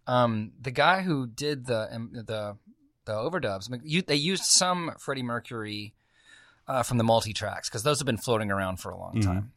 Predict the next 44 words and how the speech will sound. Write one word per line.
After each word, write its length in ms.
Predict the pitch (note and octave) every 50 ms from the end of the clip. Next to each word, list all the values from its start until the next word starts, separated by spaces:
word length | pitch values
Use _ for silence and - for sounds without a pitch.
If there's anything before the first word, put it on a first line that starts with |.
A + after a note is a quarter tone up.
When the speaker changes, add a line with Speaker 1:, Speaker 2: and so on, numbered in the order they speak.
| -
Speaker 1:
Lots 200 | - G#2 G2+ -
of 40 | -
people 200 | A2+ - G2+ F#2+
have 160 | F#2+ F#2 F2+
those. 260 | F#2+ F#2 F2 F2 G2 -
So 260 | - - - - A2
you 60 | G2+
can 100 | - G2
just 140 | G2 F#2+ -
solo 220 | - A#2 G#2+ G#2+
up 80 | G2 -
Freddie's 300 | - A2+ G2+ G2+ F#2+ F2
vo-, 240 | F#2 G2 G2 F#2+ - -
vocal 360 | A2 G#2+ G2+ - A2+ G#2 G2+
and 180 | F#2+ F#2+ F#2+
use 220 | G2 G#2+ G2 F2+ G#2
it 80 | F2+
in 100 | G2 F#2+
your 140 | F#2+ F#2 F2
film 340 | - - G#2+ F2+ F2 F2 F2
or 80 | F2 F2+
whatever. 360 | F2+ F#2 F2+ F2 F2 F2+ F2+
Like, 140 | F2 F#2 F2
it's, 120 | F#2+ - - -
I'm 60 | F#2+
sure 160 | - - B2
they 60 | G#2 G2+
use 200 | G2 G2 F#2 -
some 160 | - A2+ F#2+
of 60 | F2+
that. 260 | F#2+ F#2+ F#2 F#2 - _ _ - _ _ _ _ -
But 160 | A#2+ A#2 -
the 160 | - - -
other, 320 | C3 D3 F#3+ A3 F#3 D#3 B2+
the 100 | A#2 A#2+
guy 160 | C#3 C3 C#3+
that's 160 | C#3 G#2 G#2 -
actually 280 | B2 C3 C3 - A#2 G#2+
doing 420 | G2 G#2 B2 B2 C3 B2+ A#2+ A2 G#2
the 80 | G2+
vocal 560 | F2+ G2 G#2 G#2+ A2+ A2 - G2+ G2 A2 -
is 120 | F#2+ G2+ -
from 180 | - C#3 A#2
Nashville. 540 | G#2+ G#2 A2+ C#3+ - - - - - - -